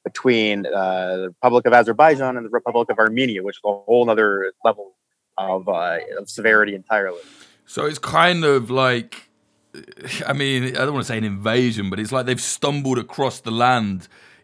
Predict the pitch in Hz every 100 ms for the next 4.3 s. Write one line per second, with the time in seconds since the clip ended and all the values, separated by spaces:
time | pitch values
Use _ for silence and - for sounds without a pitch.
0 | - 131 127 - 123 113 107 113 143 139
1 | 113 92 92 98 113 120 139 147 - 143
2 | 139 127 131 123 127 117 - 147 120 -
3 | - 107 104 131 120 95 - 95 110 -
4 | 123 107 98